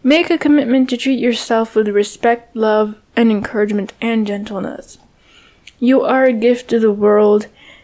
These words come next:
and though your own mother might not have appreciated it or been unable to properly demonstrate it, gratitude for the gift, be appreciative of yourself regardless.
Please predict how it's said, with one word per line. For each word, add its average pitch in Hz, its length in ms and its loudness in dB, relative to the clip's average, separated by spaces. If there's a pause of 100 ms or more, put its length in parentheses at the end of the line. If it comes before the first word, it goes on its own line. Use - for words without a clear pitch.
(140)
and 233 260 4
though 294 180 6
your 294 380 4
own 262 240 6
mother 233 360 4
might 214 500 0
not 220 240 0
have 214 400 -2
appreciated 226 640 0
it 208 280 0
or 226 160 2
been 214 200 0
unable 202 440 -2
to - 240 -8
properly 214 580 0
demonstrate 277 640 2
it, 294 200 0 (800)
gratitude 240 800 0
for 240 180 0
the 220 100 -6
gift, 214 460 -2 (340)
be 226 200 -2
appreciative 214 580 -4
of 208 160 -4
yourself 190 640 -6
regardless. 208 840 -6